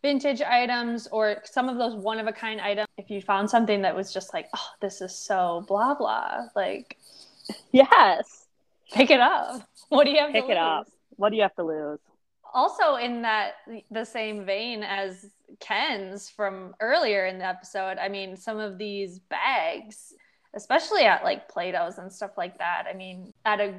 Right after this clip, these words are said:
Speaker 1: great price at
Speaker 2: True.
Speaker 1: Plato's, you could give that as a gift as well.
Speaker 2: Love it. Yeah, a couple of years ago, actually, didn't you give our sisters, like, um,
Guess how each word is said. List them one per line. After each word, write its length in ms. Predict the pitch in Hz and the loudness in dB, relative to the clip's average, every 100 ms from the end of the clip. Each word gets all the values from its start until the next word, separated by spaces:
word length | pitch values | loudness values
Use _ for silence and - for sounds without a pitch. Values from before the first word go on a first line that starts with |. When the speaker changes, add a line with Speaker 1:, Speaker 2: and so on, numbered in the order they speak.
| 190 | -8
Speaker 1:
great 380 | 214 202 208 - | -4 -2 -4 -6
price 960 | - 233 220 180 190 208 208 - - _ _ _ _ _ - | -4 -2 0 -4 -8 -10 -12 -20 -20 _ _ _ _ _ -2
at 80 | 196 | 2
Speaker 2:
True. 360 | 440 339 190 - - _ - | 6 6 4 0 -14 _ -4
Speaker 1:
Plato's, 480 | 285 392 226 214 | 0 2 0 0
you 60 | 214 | -8
could 160 | 214 185 | -12 -12
give 120 | 190 | -10
that 140 | 190 180 | -8 -10
as 140 | 185 | -12
a 40 | |
gift 460 | 185 175 185 220 - | -14 -12 -12 -14 -14
as 160 | 220 220 | -14 -8
well. 360 | 311 220 190 _ _ _ _ _ _ _ _ _ _ _ _ | -6 -6 -10 _ _ _ _ _ _ _ _ _ _ _ _
Speaker 2:
Love 180 | 190 196 | 0 0
it. 160 | - - _ _ _ _ _ _ _ _ _ _ _ _ - | -2 -8 _ _ _ _ _ _ _ _ _ _ _ _ 2
Yeah, 200 | 339 240 | 6 6
a 40 | |
couple 220 | 285 539 | 4 2
of 60 | 480 | 2
years 260 | 254 262 330 | 0 -4 0
ago, 100 | 277 | 2
actually, 340 | 233 233 - | 2 2 -6
didn't 280 | 202 302 392 | -6 -6 -6
you 120 | 240 277 | -6 -2
give 280 | 269 269 214 | -2 -2 0
our 160 | 226 | 0
sisters, 760 | 220 220 214 - 247 240 254 202 _ _ _ _ | 0 -8 -10 -4 -2 -2 -4 -8 _ _ _ _
like, 280 | 214 208 185 - - | -20 -18 -18 -14 -4
um, 500 | 196 180 170 175 | -2 -2 -4 -12